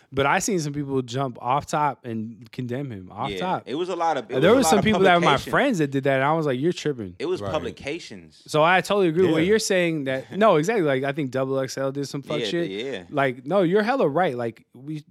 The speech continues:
Speaker 1: like, but everything's case by case. I think women are, by the vast majority, are telling the truth, but it's also, like, we need to do our dil-, due diligence and think for ourselves
Speaker 2: Yeah.
Speaker 1: and look at the facts.
Speaker 2: Yeah.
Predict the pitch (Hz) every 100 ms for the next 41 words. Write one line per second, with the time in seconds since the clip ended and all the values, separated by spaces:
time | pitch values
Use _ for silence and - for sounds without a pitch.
0 | - 147 139 - _ - _ _ _ _
1 | _ _ - 190 190 196 180 - 156 143
2 | 123 117 104 101 - - _ _ _ _
3 | _ _ 120 117 151 120 135 156 143 127
4 | 113 113 - 127 123 113 110 127 - 131
5 | 139 117 110 143 120 113 135 117 113 113
6 | 123 120 160 139 127 110 110 120 120 120
7 | 113 113 107 104 107 104 107 131 127 123
8 | 113 127 104 101 98 - - 110 - 147
9 | - 120 101 131 113 98 95 _ _ 92
10 | 87 117 120 127 123 104 - 92 98 _
11 | _ 92